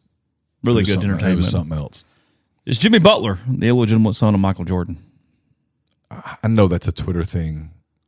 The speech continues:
Speaker 2: but come on.
Speaker 1: They've deep dove on it. You ever, you ever went down the rabbit, the,
Speaker 2: I,
Speaker 1: the Reddit
Speaker 2: I've not gone down.
Speaker 1: rabbit hole?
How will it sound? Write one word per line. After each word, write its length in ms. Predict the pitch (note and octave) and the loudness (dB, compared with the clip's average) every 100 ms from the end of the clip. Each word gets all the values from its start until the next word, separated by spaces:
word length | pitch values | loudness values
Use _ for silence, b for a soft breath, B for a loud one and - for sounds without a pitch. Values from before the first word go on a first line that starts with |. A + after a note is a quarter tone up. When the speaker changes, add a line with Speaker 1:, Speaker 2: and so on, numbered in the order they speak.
| _ - | _ -8
Speaker 2:
but 240 | - - | -8 -8
come 180 | - E2 | -10 -8
on. 240 | C2 C2 - | -8 -14 -4
Speaker 1:
They've 160 | C3 | -2
deep 220 | D3+ A#3+ C#3+ | 2 2 2
dove 220 | G#2+ G2 | 2 2
on 160 | G2+ | 0
it. 100 | A2+ - | -2 -2
You 180 | G#2+ | -2
ever, 100 | A2 | -2
you 200 | - A#2+ A#2+ | 2 2 2
ever 80 | A#2+ | 2
went 140 | A#2 | 2
down 100 | C3 | 4
the 80 | A#2+ | 4
rabbit, 260 | C3 C3+ - | 4 2 -4
the, 160 | - A#2 | 0 0
Speaker 2:
I, 80 | |
Speaker 1:
the 100 | G#2 | 4
Reddit 320 | A#2 B2+ B2+ - B - | 4 4 2 -4 B -6
Speaker 2:
I've 220 | G#2+ G2 | -2 0
not 300 | A2 B2 C3 | 2 2 2
gone 240 | A#2+ B2 A2+ | 2 2 4
down. 100 | G#2 | 4
Speaker 1:
rabbit 220 | C#3 D3 | 6 6
hole? 280 | D#3 D#3+ | 6 4